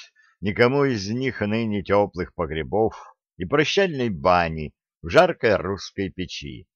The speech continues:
прежде чем попасть на семейный стол. Постройки вдоль дороги встречались всё чаще, но многие из них обозначали своё недавнее существование — лишь чёрными прямоугольниками пожарищ.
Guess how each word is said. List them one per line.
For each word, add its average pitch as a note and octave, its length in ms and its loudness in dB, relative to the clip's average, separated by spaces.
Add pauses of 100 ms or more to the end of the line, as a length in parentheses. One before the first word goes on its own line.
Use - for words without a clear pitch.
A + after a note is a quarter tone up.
(440)
прежде G#2+ 420 2
чем G#2+ 240 -2
попасть F#2 760 -2
на G2+ 140 -2
семейный F#2 520 -2
стол. B1 440 -8 (1120)
Постройки C#3 540 6
вдоль B2+ 280 4
дороги A2+ 500 4
встречались G2+ 600 0
всё - 240 -4
чаще, E2+ 720 0 (600)
но G#2+ 120 2
многие A#2+ 440 4
из G#2+ 100 -6
них C#3 220 -2
обозначали G2+ 800 0 (280)
своё C#3 360 4
недавнее G#2+ 640 4
существование — A2 1120 -2 (300)
лишь A#2+ 200 0
чёрными B2+ 680 4
прямоугольниками G#2+ 840 0
пожарищ. D2+ 800 -4